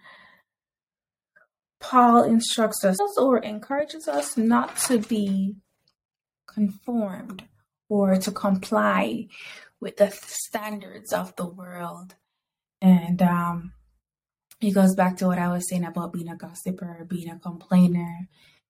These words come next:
being rebellious, being loud. It's stuff like that that, um, we have to put in place, um, to keep the stance, to keep, because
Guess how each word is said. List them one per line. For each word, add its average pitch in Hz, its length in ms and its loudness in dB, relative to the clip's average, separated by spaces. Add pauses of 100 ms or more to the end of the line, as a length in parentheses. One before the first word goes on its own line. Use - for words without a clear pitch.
being 180 280 2
rebellious, 170 840 -2
being 180 220 -6
loud. 170 640 -16 (360)
It's 233 220 0
stuff 202 260 2
like 185 280 2
that 170 360 -6 (320)
that, 170 340 -2
um, 160 520 -6 (640)
we 190 260 6
have 180 300 -8
to 185 100 -10
put 180 200 -2
in 175 220 -4
place, - 760 -8 (920)
um, 160 500 -20 (260)
to 175 420 2
keep 247 300 2
the 196 80 -6
stance, 220 880 -8 (1040)
to 202 140 0
keep, 202 680 0 (640)
because 254 520 2